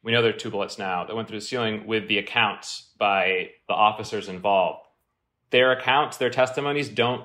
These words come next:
really leave room for someone to fire two bullets up through the ceiling.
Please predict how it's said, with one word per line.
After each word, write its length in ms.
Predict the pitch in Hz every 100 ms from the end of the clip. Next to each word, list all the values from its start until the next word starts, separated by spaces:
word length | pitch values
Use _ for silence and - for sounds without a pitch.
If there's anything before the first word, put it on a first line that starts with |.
| _
really 280 | 110 117 113
leave 260 | 107 107
room 400 | 95 101 107 120
for 80 | 117
someone 320 | - 101 101
to 60 | 98
fire 360 | - 107 95 -
two 340 | - 113 - _
bullets 320 | 107 104 - -
up 300 | 90 _ _
through 140 | 104
the 80 | 95
ceiling. 500 | - 104 98 87 80